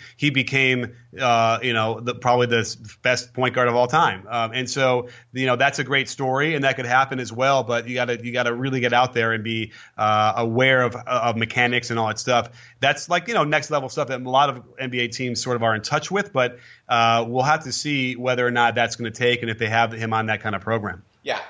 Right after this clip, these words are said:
Speaker 2: it's not good. I've always been very skittish of him north of thirty, largely because many small guards, such as Isaiah Thomas, the real one,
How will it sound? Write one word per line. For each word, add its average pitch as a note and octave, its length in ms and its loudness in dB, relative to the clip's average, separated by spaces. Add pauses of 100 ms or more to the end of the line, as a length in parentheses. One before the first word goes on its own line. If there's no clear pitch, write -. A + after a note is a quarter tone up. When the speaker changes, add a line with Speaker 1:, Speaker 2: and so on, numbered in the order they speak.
Speaker 2:
it's - 200 -12
not D#3 280 -6
good. A2+ 160 -6 (120)
I've C3+ 220 -2
always C#3+ 300 -4
been C3 140 -16
very B2+ 220 -6
skittish B2 460 -12
of A2+ 160 -14
him A#2 160 -14
north A2+ 280 -12
of G#2+ 100 -16
thirty, A2+ 320 -10
largely A2 320 -8
because G#2+ 280 -14
many B2 280 -8
small A#2 400 -8
guards, G2+ 580 -8 (240)
such - 300 -6
as G#2 440 -8
Isaiah A2 460 -4
Thomas, G#2 440 -12
the G2+ 100 -12
real A2 280 -8
one, F#2 200 -14